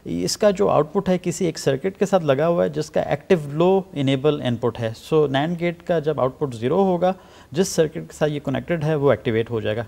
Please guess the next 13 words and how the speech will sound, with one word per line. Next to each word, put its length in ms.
इसी 200
तरह 200
जो 140
पहले 340
दो 240
एंड 220
गेट्स 280
हैं 100
उनका 340
एक्टिव 380
हाई 200
आउटपुट 400
है। 200